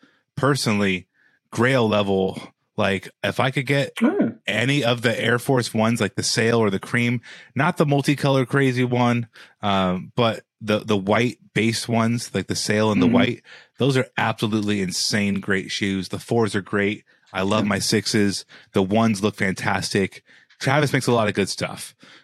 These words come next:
Speaker 1: Uh, but to me personally, the ones and the trainer ones, when we say the ones, the Air Max one and the trainer ones, just are,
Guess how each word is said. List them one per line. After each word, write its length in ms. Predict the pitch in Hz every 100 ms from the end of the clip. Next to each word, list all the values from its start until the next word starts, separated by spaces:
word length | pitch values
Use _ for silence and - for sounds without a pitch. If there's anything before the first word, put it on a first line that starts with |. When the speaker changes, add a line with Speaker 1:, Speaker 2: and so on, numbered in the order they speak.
| -
Speaker 1:
Uh, 360 | 110 95 95 - _ - -
but 300 | - 110 101 _ _ _ _ -
to 100 | 113
me 200 | 110 135
personally, 720 | - 135 127 139 131 127 123 - _ _ _ -
the 100 | 98
ones 460 | 92 113 117 117 -
and 200 | 110 101
the 60 |
trainer 380 | - 123 113 113
ones, 600 | 110 107 107 113 107 - _ _ _
when 80 | -
we 60 | 101
say 180 | 120 101
the 180 | 104
ones, 560 | 98 92 90 87 90 - - - _
the 100 | 104
Air 200 | 113 110
Max 400 | 107 104 - -
one 320 | 95 95 92 95 - - -
and 80 | 95
the 40 | 92
trainer 320 | - 101 98
ones, 520 | 92 92 90 90 - - _ _ _
just 420 | 135 127 - - - - _ _ _ _ _ _ _ _ -
are, 260 | 120 123